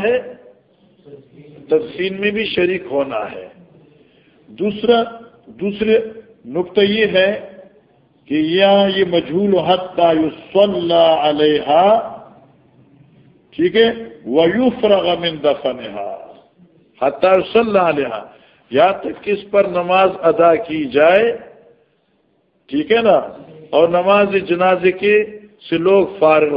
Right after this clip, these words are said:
ہو جائے۔ تو یصلی، یہ متبع الجنازہ خود نماز پڑھ لے اور فارغ ہو جائے، یا یصلی، یہاں تک کہ جتنے لوگ حاضر ہیں سب جنازہ پڑھے اور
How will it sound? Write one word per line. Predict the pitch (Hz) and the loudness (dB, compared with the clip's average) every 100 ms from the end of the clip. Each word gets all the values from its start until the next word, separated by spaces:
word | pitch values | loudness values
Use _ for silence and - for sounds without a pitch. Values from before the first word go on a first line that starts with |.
| 120 | -2
ہو | 131 120 | -4 -2
جائے۔ | 120 117 113 107 107 _ _ _ _ _ - | -4 -6 -10 -14 -20 _ _ _ _ _ -12
تو | |
یصلی، | 135 147 151 190 202 220 214 185 | -8 -6 -2 -2 -2 -4 -4 0
یہ | 196 202 - - - - _ | 2 2 -2 -16 -20 -20 _
متبع | 131 160 175 175 196 | -4 -2 0 2 2
الجنازہ | 196 180 175 175 175 185 | 2 0 0 2 2 0
خود | - 220 214 | 2 2 2
نماز | 196 175 165 - | -2 -2 -2 0
پڑھ | 170 135 | 0 0
لے | 123 101 - - _ - | -4 -8 -10 -20 _ -2
اور | 143 - | -2 2
فارغ | 170 160 139 | 2 2 0
ہو | 113 113 | -4 -8
جائے، | 110 98 - _ _ _ _ | -10 -12 -16 _ _ _ _
یا | 127 165 | 0 2
یصلی، | 180 175 - 196 185 170 196 220 196 | 2 -2 -2 -4 -2 -2 0 0 -2
یہاں | 180 196 196 | -2 -2 -2
تک | 208 202 | -4 -4
کہ | 190 - - | -8 -6 -4
جتنے | 202 - 226 | -4 -4 -4
لوگ | 190 208 202 170 | 0 0 0 -2
حاضر | 175 175 180 208 | -4 -4 -6 -6
ہیں | 233 - - - _ - | -8 -10 -18 -20 _ -4
سب | 214 214 | -2 -2
جنازہ | 185 175 170 196 196 - | -4 -2 -2 -2 -4 0
پڑھے | 190 220 240 - - - _ | 2 2 -2 -8 -16 -20 _
اور | - | -6